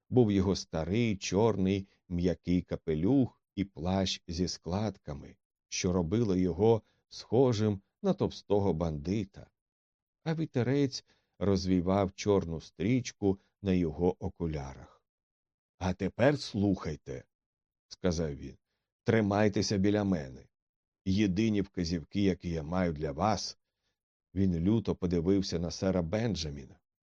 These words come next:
«попереджаю вас, що у вас може виникнути спокуса. Але хоч би що ви побачили чи почули, заради Бога, нічого не говоріть, розумієте?»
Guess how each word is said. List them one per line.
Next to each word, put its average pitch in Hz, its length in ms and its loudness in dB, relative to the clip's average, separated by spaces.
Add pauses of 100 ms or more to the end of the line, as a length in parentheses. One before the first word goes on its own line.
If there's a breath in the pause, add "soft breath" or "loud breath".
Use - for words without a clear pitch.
(140)
«попереджаю 101 840 0
вас, 73 400 -6 (560)
що 104 200 2
у 92 80 2
вас 104 380 0
може 95 440 2 (280)
виникнути 95 720 2
спокуса. 80 840 -2 (720)
Але 85 520 -2 (280)
хоч 98 280 2
би 92 180 0
що 101 360 2
ви 95 120 4
побачили 92 760 -2
чи - 140 -6
почули, 85 720 -2 (460)
заради 110 420 2
Бога, 73 460 -6 (580)
нічого 123 520 4
не 143 80 4
говоріть, 117 640 4 (260)
розумієте?» 113 800 2